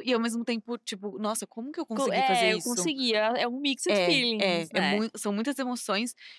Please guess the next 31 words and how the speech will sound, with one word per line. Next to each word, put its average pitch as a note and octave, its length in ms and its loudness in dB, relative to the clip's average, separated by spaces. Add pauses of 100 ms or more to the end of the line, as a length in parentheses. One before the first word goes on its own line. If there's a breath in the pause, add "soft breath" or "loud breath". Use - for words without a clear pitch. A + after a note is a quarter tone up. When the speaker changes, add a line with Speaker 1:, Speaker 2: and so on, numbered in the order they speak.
(160 loud breath)
Speaker 1:
E A#3+ 60 2
aí, A#3 100 4
quando A#3+ 200 2
eu B3+ 60 0
cheguei, A3+ 520 0
no A3 120 -4
final, G3+ 320 0
fui G#3 140 -8
encontrando F#3+ 360 -6
pessoas F#3 340 -6
conhecidas, F#3+ 560 -4
tipo: G3+ 200 -10
"Vai, G#3 180 2
Maju, A3 380 -2
não G#3+ 180 -4
desiste G#3 680 -6
e G3+ 40 -12
tal." G3+ 380 0
Speaker 2:
Aham. B3+ 600 -6
Speaker 1:
Foi B3+ 140 4
uma B3 100 2
experiência A#3+ 480 0
muito A3+ 380 0
legal G3 280 0
pra F#3+ 160 -8
mim. F3 260 -10 (1000)
Fiquei F3 240 -4
três F3+ 260 0
dias E3 160 -2
sem E3+ 200 -6
andar E3 220 -4